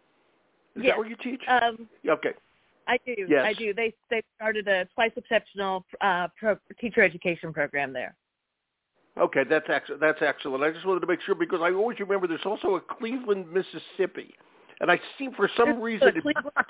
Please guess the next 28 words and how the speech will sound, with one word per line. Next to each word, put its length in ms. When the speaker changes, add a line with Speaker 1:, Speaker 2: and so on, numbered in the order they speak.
Speaker 2:
Georgia, 300
and 140
there's 160
a 40
Speaker 1:
Yeah, 80
Speaker 2:
Cleveland, 360
Speaker 1:
it 60
jumped 180
Speaker 2:
Georgia, 140
Speaker 1:
on 100
me 60
that 200
Speaker 2:
where 120
I'm 80
Speaker 1:
maybe 100
I'm 220
thinking 220
about 220
the 60
wrong 340
Cleveland. 580
You 120
know, 160
I 100
just 240
wanted 200
to 80
be 180